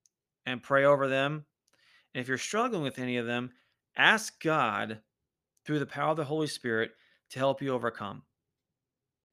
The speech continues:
We're gonna do something different at the end of the show. I'm gonna end the shows from now on with, with prayer.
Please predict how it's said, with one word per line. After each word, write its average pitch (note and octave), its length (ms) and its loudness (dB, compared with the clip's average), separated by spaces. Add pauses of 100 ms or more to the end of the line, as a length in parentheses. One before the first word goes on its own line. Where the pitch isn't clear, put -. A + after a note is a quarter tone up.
(720)
We're D#3 120 4
gonna F3 100 4
do F#3 120 4
something D3+ 320 2
different D3 320 4
at B2 80 -2
the B2+ 120 -4
end C3 80 -2
of B2 60 -4
the A#2+ 60 0
show. D3 500 4 (1080)
I'm C3 160 0
gonna B2 380 0 (140)
end D#3 440 0 (1080)
the B2+ 100 -4
shows A#2+ 680 0 (140)
from A#2+ 240 -6
now A#2+ 220 2
on A#2 380 0 (640)
with, C3 480 -4
with C3 260 -6
prayer. G2+ 360 0